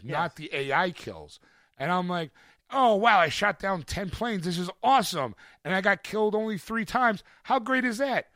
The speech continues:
Speaker 2: But then at the end, it gives you, you know, like, how many people you killed.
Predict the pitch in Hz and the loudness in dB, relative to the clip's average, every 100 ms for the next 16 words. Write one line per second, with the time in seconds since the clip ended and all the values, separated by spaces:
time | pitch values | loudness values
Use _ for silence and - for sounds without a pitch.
0 | _ _ _ _ _ _ - 156 208 170 | _ _ _ _ _ _ -6 -2 -2 -2
1 | 202 202 160 - 135 143 131 - 151 127 | -2 -4 -6 -8 -8 -10 -16 -10 -4 -2
2 | 117 110 139 135 139 135 127 214 160 | -2 -4 -6 -8 -8 -12 -6 -2 -2